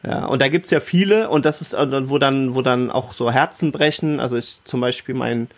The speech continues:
Gitarrenlehrer war jetzt mal einer, der mir das halt erzählt hatte, und er sagt, „Oh ja, mein Vater, der ist jetzt gestorben.“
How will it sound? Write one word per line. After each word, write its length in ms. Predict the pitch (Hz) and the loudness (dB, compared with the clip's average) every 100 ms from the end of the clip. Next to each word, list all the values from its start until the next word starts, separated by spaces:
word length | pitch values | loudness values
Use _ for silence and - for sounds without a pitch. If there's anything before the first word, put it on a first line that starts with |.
| _ - - - _ _ _ | _ -20 -20 -20 _ _ _
Gitarrenlehrer 880 | - 110 135 175 190 180 185 185 180 | -2 0 0 2 4 6 6 4 4
war 100 | 170 | 4
jetzt 240 | 165 165 170 | 4 2 0
mal 80 | |
einer, 220 | 139 160 147 | 4 4 4
der 120 | 151 | 4
mir 120 | 151 | 4
das 200 | 151 - | 2 2
halt 140 | 151 139 | 0 2
erzählt 460 | 135 - 151 143 | 0 2 2 2
hatte, 260 | 143 - 139 | -2 0 0
und 60 | |
er 80 | 127 | 0
sagt, 160 | 127 113 | -4 -2
„Oh 180 | - 165 | 0 2
ja, 260 | 151 151 | 2 2
mein 120 | 147 123 | 2 -2
Vater, 300 | 147 147 147 | -2 0 2
der 160 | 135 | 2
ist 140 | 127 - | 0 -6
jetzt 160 | - | -10
gestorben.“ 540 | - - 131 131 131 | -8 2 4 4 2